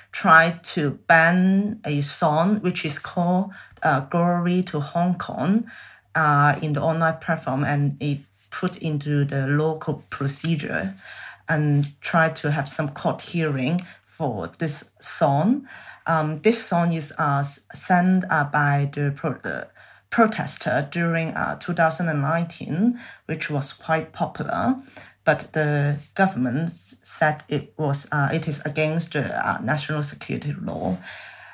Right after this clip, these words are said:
uh, which is quite a sad news for me, because, um, uh, I have five, I, I had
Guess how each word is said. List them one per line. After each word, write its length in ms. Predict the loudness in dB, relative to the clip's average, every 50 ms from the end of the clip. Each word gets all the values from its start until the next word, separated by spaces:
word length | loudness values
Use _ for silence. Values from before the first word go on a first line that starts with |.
| -20 -20 -20 _ _ 2
uh, 260 | 4 4 6 6 4
which 240 | 4 2 2 2 0
is 140 | -2 -4 -6
quite 320 | -6 -2 0 0 2 2
a 180 | 0 -2 -4 -8 _ _ _ _ _
sad 440 | -6 2 6 8 8 8 8 4 2
news 260 | 0 0 0 0 -2
for 160 | -2 -2 0
me, 300 | 2 2 2 2 2 0
because, 340 | -2 -4 -6 -4 -4 -4 -2 -2
um, 340 | -2 0 0 0 -2 -4 -8 -16 -20 -20 -20 _ _ _ _ _ _ _ _ -20 _ _ _ _
uh, 460 | 2 2 2 2 2 0 0 0 -2 -2 2 4
I 140 | 4 6
have 260 | 6 4 2 2 0 -4
five, 600 | -12 -2 2 4 4 6 4 4 0 -2 -8 -14 _ 4
I, 300 | 6 6 6 4 0 -4 -2 _
I 260 | 6 6 6 6 2 -4 -12 _ _ _
had 440 | -4 2 6 6 6 6 4 0